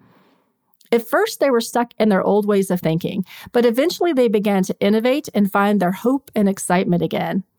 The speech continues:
They also re-examined their roles and how they could each play to their strengths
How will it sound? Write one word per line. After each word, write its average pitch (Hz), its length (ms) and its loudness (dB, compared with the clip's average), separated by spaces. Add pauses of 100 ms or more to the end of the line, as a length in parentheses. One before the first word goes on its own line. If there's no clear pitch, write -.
(400)
They 233 140 4
also 208 460 0
re-examined 214 580 2
their 190 160 0
roles 208 420 0
and 170 120 -2
how 226 140 -2
they 214 140 2
could 220 220 -2
each 254 300 -2
play 254 260 -2
to 254 120 -2
their 202 140 0
strengths - 640 -4